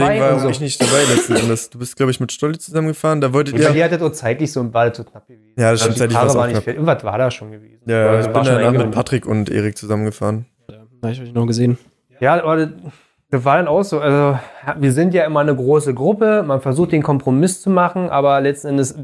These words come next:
Speaker 1: da in der Hinsicht will ich eigentlich keinen Kompromiss machen, weil das ist so ein bisschen auch das, was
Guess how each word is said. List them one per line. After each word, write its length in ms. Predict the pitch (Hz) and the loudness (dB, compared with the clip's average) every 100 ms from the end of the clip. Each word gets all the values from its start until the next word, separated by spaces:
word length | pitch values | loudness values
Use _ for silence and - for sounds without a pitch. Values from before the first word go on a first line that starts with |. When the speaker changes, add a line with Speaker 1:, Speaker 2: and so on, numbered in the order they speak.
| 120 | -8
Speaker 1:
da 320 | - 151 185 170 | 0 2 2 -2
in 120 | 143 | 0
der 120 | 160 | 2
Hinsicht 240 | 180 175 | 2 0
will 80 | 170 | 0
ich 80 | 180 | 0
eigentlich 120 | 180 | 0
keinen 100 | 185 | 0
Kompromiss 440 | 196 185 208 262 147 | -2 0 0 2 0
machen, 280 | 113 123 | 0 0
weil 180 | 123 127 | 2 2
das 140 | 143 151 | 2 -2
ist 160 | 156 | -2
so 100 | 165 | 0
ein 80 | 156 | 0
bisschen 220 | 156 165 | 0 0
auch 140 | 151 151 | 0 0
das, 180 | 156 151 | 0 0
was 240 | 147 | -2